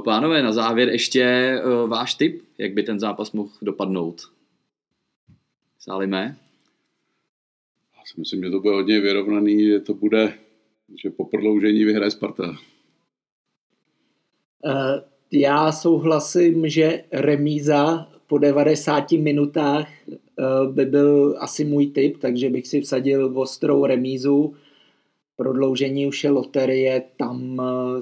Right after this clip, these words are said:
Speaker 3: tam, eh, samozřejmě je to otevřený, ale, eh, jako Spartan budu přát samozřejmě Spartě.
Speaker 1: Skvělý, tak uvidíme.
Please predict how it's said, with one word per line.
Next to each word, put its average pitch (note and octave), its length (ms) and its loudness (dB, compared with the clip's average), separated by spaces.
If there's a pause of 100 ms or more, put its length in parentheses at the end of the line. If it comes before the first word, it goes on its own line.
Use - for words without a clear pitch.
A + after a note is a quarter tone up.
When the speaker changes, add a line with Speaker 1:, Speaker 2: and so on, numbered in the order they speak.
Speaker 3:
tam, B2+ 360 -8
eh, B2 220 -4
samozřejmě B2+ 680 -4
je B2 120 0
to C3 200 -2
otevřený, B2 840 -2
ale, B2 400 -2
eh, E2 260 -8
jako - 220 -12
Spartan - 500 -12
budu - 220 -8 (240)
přát - 300 -12
samozřejmě - 500 -10
Spartě. - 480 -20 (1300)
Speaker 1:
Skvělý, - 260 -2
tak A#2 160 -2
uvidíme. A#2 500 2